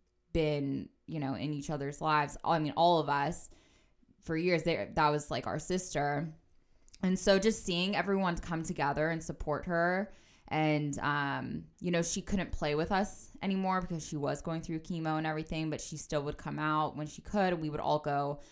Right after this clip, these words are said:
and, um, be there for her, and, um, our families would go and support her family and, um, whatnot. I think that that really helped me see, like,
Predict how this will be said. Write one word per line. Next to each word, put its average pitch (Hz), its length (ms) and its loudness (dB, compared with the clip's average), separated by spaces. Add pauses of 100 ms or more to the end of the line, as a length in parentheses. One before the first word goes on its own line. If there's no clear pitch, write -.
(260)
and, 139 420 0
um, 127 500 -4 (1200)
be 165 140 -4
there 156 140 2
for 143 180 -4
her, 160 640 4 (340)
and, 143 420 0
um, 135 540 -4 (140)
our 160 180 6
families 156 640 -2
would 160 140 -6
go 151 140 0
and 147 120 -6
support 156 340 -6
her 156 180 -2
family 147 640 -4
and, 139 340 -4
um, 143 340 -6
whatnot. 143 540 -2
I 156 80 -2
think 156 240 -4
that 151 160 -6
that 147 400 2 (560)
really 185 420 6
helped 170 420 0 (440)
me 170 280 2
see, 165 420 0
like, 147 320 2